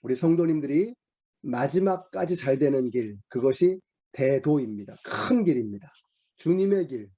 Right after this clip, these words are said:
그 길이 비록 가시밭과 같고 어려운 길, 험한 길이라고 할지라도 그 큰 길,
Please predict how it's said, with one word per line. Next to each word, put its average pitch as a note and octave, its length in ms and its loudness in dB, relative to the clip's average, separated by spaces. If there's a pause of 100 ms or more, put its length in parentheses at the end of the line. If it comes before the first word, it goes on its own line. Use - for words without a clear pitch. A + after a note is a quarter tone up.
(120)
그 D3+ 120 0
길이 E3 420 2
비록 F#3 340 -2 (420)
가시밭과 E3 640 -2
같고 D#3+ 560 -4 (260)
어려운 E3 500 0
길, C#3 160 -10
험한 G#3 420 -6
길이라고 D3+ 400 -4
할지라도 C#3+ 500 -2
그 C3+ 200 -6
큰 B3 340 -2
길, A#2+ 280 -2